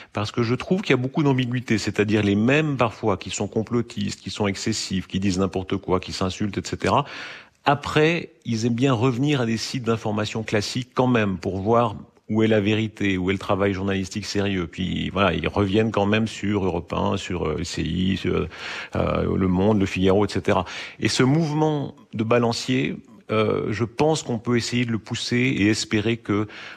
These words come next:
euh, tout un public qui parfois est un peu hystérisé, comme vous dites, revienne quand même au sérieux.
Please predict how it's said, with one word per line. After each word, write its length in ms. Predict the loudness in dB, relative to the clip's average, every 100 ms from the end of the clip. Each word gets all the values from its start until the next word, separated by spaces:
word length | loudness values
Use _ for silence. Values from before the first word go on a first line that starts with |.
| -8
euh, 100 | -6
tout 260 | -4 0 2
un 60 |
public 380 | 2 2 0 -2
qui 120 | -4
parfois 380 | -2 -2 0 0
est 140 | 0 0
un 60 |
peu 140 | -4 -6
hystérisé, 440 | -4 -2 -2 -4
comme 200 | -4 -6
vous 120 | -4
dites, 220 | -4 -6 -6
revienne 500 | -2 2 4 2 0
quand 140 | -2
même 180 | -2 0
au 80 | -2
sérieux. 340 | -4 -6 -6